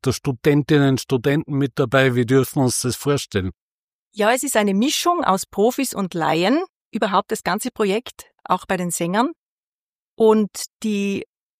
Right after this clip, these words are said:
Speaker 2: die sind alle aus der Region, mehr oder weniger.
Speaker 1: Mhm.
Speaker 2: Also das ist auch, auch ein Merkmal dieses Events, dass die Region eingebunden wird.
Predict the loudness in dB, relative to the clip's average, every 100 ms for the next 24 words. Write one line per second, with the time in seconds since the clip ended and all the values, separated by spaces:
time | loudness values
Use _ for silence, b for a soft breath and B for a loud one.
0 | _ -6 -4 -2 0 0 2 2 4 2
1 | 0 -2 0 0 0 0 -2 -2 -2 -4
2 | -4 -6 -6 -8 -12 0 2 4 4 4
3 | 2 -2 -6 -2 0 0 0 -2 -2 0
4 | 2 0 0 0 2 2 0 -8 _ _
5 | _ _ -8 -6 -6 0 2 2 0 -2
6 | -2 -4 _ _ -4 -2 -4 -6 -4 -2
7 | 0 2 4 2 2 0 0 -2 -4 -4
8 | -4 -4 -6 -12